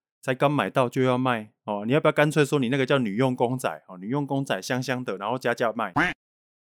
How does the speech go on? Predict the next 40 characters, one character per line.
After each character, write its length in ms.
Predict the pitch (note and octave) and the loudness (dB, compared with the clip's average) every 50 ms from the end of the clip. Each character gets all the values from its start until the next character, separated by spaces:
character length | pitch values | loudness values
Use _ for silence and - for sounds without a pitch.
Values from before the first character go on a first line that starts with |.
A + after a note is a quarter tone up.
| _ _ _ _ _ _ | _ _ _ _ _ _
其 180 | - - C3 C3+ | -10 -8 -4 0
实 240 | B2+ C3 C3 C3+ C3 | 2 4 6 4 4
显 180 | - G#2 F#2+ | 4 0 -2
示 160 | G#2 C3+ C3+ B2+ | -2 -2 -4 0
卡 180 | - G#2 F2+ F2+ | 0 0 0 0
也 40 | |
是 160 | F#2+ G#2+ A#2+ A2+ | -2 -6 -6 -2
这 140 | B2 A#2+ | 0 2
样 180 | A#2+ A2+ A2 G2+ | 4 4 2 2
啊， 180 | F#2+ F#2 F#2 G2 | -2 -4 -4 -4
我 160 | G2 F#2+ G#2 | -4 -4 -2
当 200 | - A#2+ B2+ B2+ | 0 0 0 0
初 100 | C3 C3 | 2 4
在 140 | C#3 C3+ B2+ | 4 4 4
买 120 | G#2 F#2 | 2 0
显 220 | F#2 - G#2+ A2 | -2 -4 -4 -4
卡 220 | B2 A#2+ G#2+ E2+ F2 | -2 -2 -2 -2 -2
的 40 | G2 | -4
时 140 | - - | -6 -4
候 80 | G#2 A2 | -4 -2
啊， 180 | A2 F#2+ F2+ F#2 | -2 -2 -4 -2
行 240 | - A2+ C3 E3+ | -2 -2 0 0
情 220 | E3 - D3 D#3 E3+ | 0 0 0 0 0
好 220 | D3+ C#3 F#2+ G2 | -2 -4 -4 -4
的 80 | G2+ A2 | -6 -8
时 180 | - - A#2 | -10 -10 -8
候， 300 | A#2+ C#3+ D#3 C#3+ C3+ C3 | -6 -4 -4 -4 -4 -6
我 120 | B2 A#2 G#2+ | -6 -6 -4
们 220 | A#2 B2+ C3 C3+ | -2 -2 -2 -2
就 160 | C3+ E3+ E3 | 0 2 4
要 160 | E3 E3 D#3+ D#3+ | 4 4 4 4
看 260 | - - E3 D3 D3 | 2 0 0 0 0
那 120 | D#3 D#3 | -2 -2
个 160 | D3 C#3+ C3 | -2 -2 -2
批 200 | - - - D3+ | -2 -4 -8 -6
发 200 | D3+ - D3 D3+ | -2 0 0 0
商 260 | D3 - D3+ C#3+ D3 C#3+ | 2 2 2 2 2 0
的 80 | B2+ | -2
脸 180 | G#2 G2 E2+ - - | -2 -4 -8 -12 -16
色， 360 | - - C3+ A#2+ G#2+ G2 | -12 -8 -6 -6 -6 -6